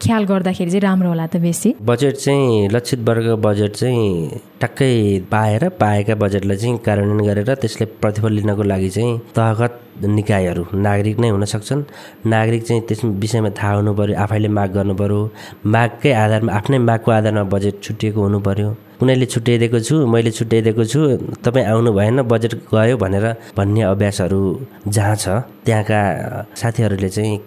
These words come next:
Speaker 2: के सोच्नु पर्यो भने उहाँहरूलाई सुरुमै सहभागिता गराउनु पर्यो। समुदाय विशेष,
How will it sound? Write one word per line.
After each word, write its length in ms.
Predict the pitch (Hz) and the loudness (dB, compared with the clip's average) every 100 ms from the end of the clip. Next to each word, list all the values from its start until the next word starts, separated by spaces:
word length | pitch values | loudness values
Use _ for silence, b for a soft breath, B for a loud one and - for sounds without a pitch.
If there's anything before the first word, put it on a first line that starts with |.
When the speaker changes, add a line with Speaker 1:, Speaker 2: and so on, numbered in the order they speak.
| - | -6
Speaker 2:
के 80 | 120 | -4
सोच्नु 300 | - 101 104 | -2 -2 0
पर्यो 240 | 104 92 | 0 0
भने 100 | 104 | 0
उहाँहरूलाई 440 | 113 104 104 107 107 | 0 0 0 -2 -2
सुरुमै 300 | 120 131 135 | 0 0 0
सहभागिता 480 | 101 92 92 90 | 0 0 0 -2
गराउनु 340 | 90 92 90 90 | -2 0 -2 -2
पर्यो। 240 | 87 90 92 - | -4 -4 -8 -8
समुदाय 420 | - 107 107 110 | -2 0 2 0
विशेष, 300 | 110 110 139 | 0 -4 -4